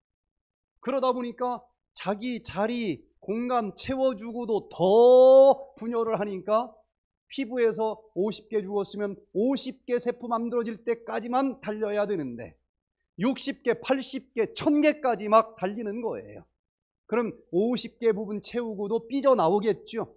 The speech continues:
이게 피부 암입니다. 그래서 곰탕 먹고 엘에이 갈비 먹고, 예? 밤 열 시에 또 컵라면 하나 또 먹고, 그럼 에이티피가 막 넘칠 거 아니겠습니까? 이럴 때는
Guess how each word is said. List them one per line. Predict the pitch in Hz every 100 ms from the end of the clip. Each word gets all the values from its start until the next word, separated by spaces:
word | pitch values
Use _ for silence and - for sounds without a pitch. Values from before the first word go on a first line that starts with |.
| _
이게 | 202 254 -
피부 | - 226 -
암입니다. | - 120 135 - - _ _ _ _ _ _ _ _ _ _ _
그래서 | 196 214 190 220 240 - _ _ _
곰탕 | 165 214 233 226 240
먹고 | 240 233 - 240 151 - _ _ -
엘에이 | 190 233 247 247
갈비 | 202 208 240
먹고, | 202 185 196 240 - _ _ _ _ _ _ _ _ _ 170
예? | 208 - _ _ _
밤 | - 220 247
열 | 214 220
시에 | - 247 226 233 -
또 | -
컵라면 | - 240 247 240 240
하나 | 208 226 202
또 | 196
먹고, | 214 233 247 240 - _ _ _ _ _
그럼 | - 233
에이티피가 | 196 262 - 294 - 277 254 247
막 | 254 247 - _ _ _ _ _ _
넘칠 | 165 247 262 277 269
거 | 214
아니겠습니까? | 190 220 - 214 202 - 98 135 190 _ _ _ _ _
이럴 | 165 208 240 240
때는 | 226 214 240 220